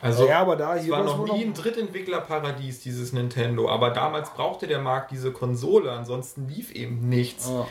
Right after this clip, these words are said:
Speaker 1: Aber mit der PlayStation hat sich das eben geändert.
Speaker 2: Ah.
Speaker 1: Bei der Wii U haben sie, äh, bei der Wii haben sie schnell gemerkt, sie können billige Software machen, das verkauft sich trotzdem wie blöd, aber da waren die Dritthersteller,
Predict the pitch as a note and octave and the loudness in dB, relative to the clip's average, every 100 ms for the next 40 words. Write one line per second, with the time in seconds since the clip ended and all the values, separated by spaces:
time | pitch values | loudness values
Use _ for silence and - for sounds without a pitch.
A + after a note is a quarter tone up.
0 | - - A#2 C3 C#3+ C#3 - C#3+ D#3 E3 | -8 2 4 4 0 -4 0 0 0 -4
1 | D3+ D#3 D3+ D3+ D3+ D#3 D3 C3+ C#3+ - | -4 -4 -8 -8 -2 -2 0 -2 -2 0
2 | - D#3 G3+ G3+ G3+ - - - - A#2+ | 0 0 0 0 -2 -12 -16 -14 -8 -6
3 | B2+ C3 C3 C#3 C3+ C#3+ C3+ D3 G#3 F#3+ | -6 4 4 6 2 2 0 2 2 2
4 | E3+ F3 E3+ D3+ B2+ B2+ B2+ B2 - E3+ | -2 -4 -6 -4 2 2 4 2 2 -2
5 | D#3 - D#3+ D3+ D3 C#3+ D3+ D3+ - - | -2 -6 -2 0 0 0 -2 -2 -10 2
6 | D3 D3 D3+ - - - E3 G3 F3+ D#3 | 2 2 -6 -12 -20 -4 0 0 -2 -4
7 | - G#3 - F#3+ F3+ E3+ E3+ E3+ D3+ D3 | 0 -2 0 -6 -4 -4 -4 -6 -4 -4
8 | D3+ D#3 - D3 - D#3 - G3 F3 F3 | 2 0 0 -8 -2 0 0 -2 -4 -6
9 | D3 D#3 D#3+ - A#2+ A#2+ A#2+ B2 C3+ B2+ | 0 0 2 2 4 4 4 2 2 -2
10 | - D3 D#3+ D3+ - D3 D3 | -2 -2 -2 0 2 2 0